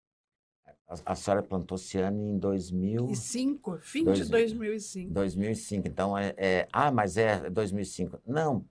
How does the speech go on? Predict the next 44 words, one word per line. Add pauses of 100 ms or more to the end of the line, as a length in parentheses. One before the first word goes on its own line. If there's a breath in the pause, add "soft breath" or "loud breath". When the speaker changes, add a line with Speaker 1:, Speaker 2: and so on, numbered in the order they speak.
Speaker 1:
para
o
mercado
de
trabalho
ainda
é
um
cenário
novo, (100)
porque
a
gente
trabalha
com
mudança
de
comportamento. (760)
A
partir
de
dois
mil
e
quinze, (460)
a
gente
começou
a
trabalhar
com
um
cenário
pra
poder
entender
o
que
que
era
o
mercado.
E
é